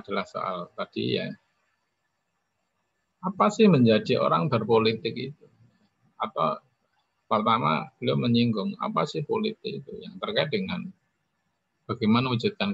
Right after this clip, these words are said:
kebaikan bersama, terkait dengan penyelenggara negara, pemerintah, dan unsur eksekutif, legislatif, yudikatif. Bicara tentang pemerintahan itulah bicara politik.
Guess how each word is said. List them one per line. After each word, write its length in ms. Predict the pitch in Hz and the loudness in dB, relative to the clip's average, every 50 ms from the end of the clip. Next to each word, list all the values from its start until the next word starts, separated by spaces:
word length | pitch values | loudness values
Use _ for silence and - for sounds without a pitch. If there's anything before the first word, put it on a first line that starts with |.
| - | -6
kebaikan 320 | - - - - - - - | -6 -6 -6 -6 -6 -8 -10
bersama, 480 | - - 120 - - - - - - _ _ _ _ _ _ _ _ _ _ _ _ _ _ _ _ _ _ _ _ _ _ _ | -8 -6 -6 -6 -4 -6 -8 -10 -12 _ _ _ _ _ _ _ _ _ _ _ _ _ _ _ _ _ _ _ _ _ _ _
terkait 320 | - - - - 120 120 113 - | -14 -10 -4 -2 -2 0 0 0
dengan 320 | 110 113 107 104 101 98 | 2 4 4 4 4 2
penyelenggara 720 | - 113 107 107 104 107 107 101 101 101 101 101 113 104 - | 2 2 4 4 4 4 2 2 2 2 2 2 2 0 0
negara, 800 | 110 113 110 104 - 95 90 87 87 87 90 92 90 92 92 - - - _ _ _ _ | 0 -2 -2 -4 -4 -6 -6 -6 -6 -6 -8 -8 -8 -10 -12 -14 -18 -20 _ _ _ _
pemerintah, 800 | - 98 98 95 98 - 98 98 98 98 - 98 95 98 - _ _ _ _ _ _ _ _ _ _ _ _ _ _ _ _ _ _ _ _ _ _ | -12 -10 -8 -6 -6 -6 -6 -6 -6 -6 -4 -4 -4 -4 -8 _ _ _ _ _ _ _ _ _ _ _ _ _ _ _ _ _ _ _ _ _ _
dan 240 | - - 92 98 98 | -18 -16 -14 -12 -10
unsur 240 | - 104 101 92 | -6 -6 -6 -6
eksekutif, 720 | - 101 - - - - 143 143 143 143 - 127 117 110 107 | -6 -10 -12 -10 -4 0 0 0 0 0 0 0 0 2 2
legislatif, 800 | 104 98 - - - - - 110 113 113 120 - - 101 - - | 0 -4 -4 -6 -14 -8 -4 -2 -2 -2 -4 -8 -12 -14 -14 -14
yudikatif. 640 | - - _ - _ - - - _ _ _ _ _ _ _ _ _ _ _ _ _ _ _ _ _ _ _ _ _ _ _ _ _ _ _ | -18 -20 _ -20 _ -20 -20 -20 _ _ _ _ _ _ _ _ _ _ _ _ _ _ _ _ _ _ _ _ _ _ _ _ _ _ _
Bicara 480 | - 117 113 - 120 120 120 131 127 131 | -2 -2 2 4 4 4 6 4 4 4
tentang 240 | 131 127 131 127 | 2 0 0 2
pemerintahan 720 | 127 127 127 127 123 123 117 117 117 127 123 123 123 123 123 | 0 2 2 2 2 2 2 2 0 0 0 0 0 -2 -2
itulah 240 | - 82 160 165 147 | -2 -2 -4 -4 -2
bicara 400 | - 107 120 98 92 92 92 90 | -2 -2 -2 -2 -4 -4 -4 -6
politik. 480 | 78 98 104 120 143 147 143 - - | -4 -4 -2 -2 -2 -2 -4 -10 -18